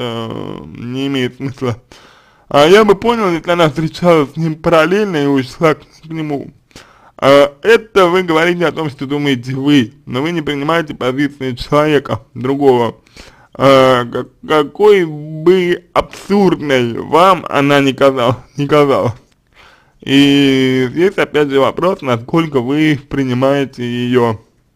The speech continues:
Она его не знает, они видели, виделись один раз в момент знакомства. Так бывает? А, ну, понимаете, опять же, это не важно,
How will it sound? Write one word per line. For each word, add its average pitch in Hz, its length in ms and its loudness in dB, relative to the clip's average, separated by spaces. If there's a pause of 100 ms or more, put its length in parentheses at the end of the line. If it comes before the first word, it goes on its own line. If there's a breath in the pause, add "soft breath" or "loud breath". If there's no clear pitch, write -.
(800 soft breath)
Она 180 240 2
его 143 180 4
не 127 140 -2
знает, 190 580 2
они 147 300 0
видели, 135 340 -2
виделись 135 460 -2
один 127 280 -6
раз 185 280 4
в 151 200 -10
момент 139 360 -6
знакомства. 123 920 -4
Так 143 220 2
бывает? 180 540 0 (800 soft breath)
А, 123 640 4
ну, 208 240 0
понимаете, 196 420 -2
опять 185 440 0
же, 151 80 -4
это 175 340 0
не 190 180 -2
важно, 147 640 2